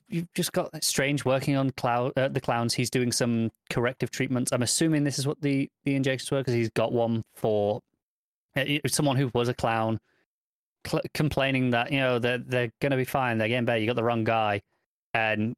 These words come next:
Strange is like, "No, no, we'll fix you, we'll correct you, we'll put you back in society, part of this safe system." And I don't know exactly what his motive is. Uh, I don't know exactly what he's gonna cover, um, but I,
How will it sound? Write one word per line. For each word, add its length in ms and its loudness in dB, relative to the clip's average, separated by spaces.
Strange 280 -2
is 60 0
like, 140 0
"No, 200 2
no, 60 0
we'll 140 0
fix 320 -4
you, 80 -4
we'll 160 -2
correct 360 -2
you, 60 -2
we'll 120 -2
put 140 -4
you 80 -2
back 200 -2
in 80 -6
society, 640 -2
part 220 0
of 60 0
this 200 -4
safe 300 -2
system." 400 -2
And 140 2
I 40 2
don't 140 0
know 100 4
exactly 640 0
what 180 0
his 160 0
motive 320 0
is. 400 0
Uh, 300 2
I 100 2
don't 120 0
know 120 0
exactly 340 0
what 140 0
he's 140 -2
gonna 180 -2
cover, 360 0
um, 560 0
but 300 0
I, 80 -6